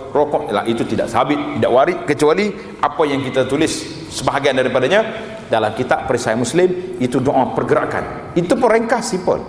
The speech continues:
Ha, itu belajar. Kita satu hari kita akan belajar fiqhud doa. Fiqh doa pula. Mungkin di, di, bila tamat dalam bab, bab solat nanti.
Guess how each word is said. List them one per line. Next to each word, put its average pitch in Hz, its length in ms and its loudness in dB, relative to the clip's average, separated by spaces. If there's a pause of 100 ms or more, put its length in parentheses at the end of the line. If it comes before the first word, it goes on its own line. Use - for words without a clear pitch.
(460)
Ha, - 160 0
itu 135 160 4
belajar. 131 560 2 (340)
Kita 117 240 2
satu 127 240 2
hari 143 80 2
kita 123 240 0
akan 120 160 0
belajar 131 180 2 (380)
fiqhud 160 540 0
doa. 87 260 -2 (160)
Fiqh 110 160 0 (560)
doa 113 240 2
pula. 78 300 -6
Mungkin 131 260 2
di, 117 160 4
di, 120 120 4 (440)
bila 120 240 4
tamat 127 320 -2
dalam 110 240 0
bab, - 380 -2
bab 110 260 -2
solat 104 320 -2
nanti. 80 160 -4